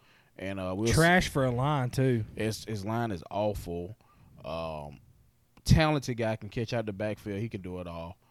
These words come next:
Speaker 1: Uh, a lot of, a lot of negative plays, a lot of one and two yard gains, but he, he, he has that big playability.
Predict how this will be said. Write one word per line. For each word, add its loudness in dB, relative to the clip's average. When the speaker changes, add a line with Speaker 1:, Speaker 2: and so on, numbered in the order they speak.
Speaker 1:
Uh, 0
a 0
lot 4
of, 4
a -2
lot 2
of 2
negative -2
plays, 0
a 0
lot 0
of -2
one -6
and -4
two 0
yard 4
gains, -2
but -4
he, -4
he, -6
he -4
has -2
that -6
big -4
playability. -6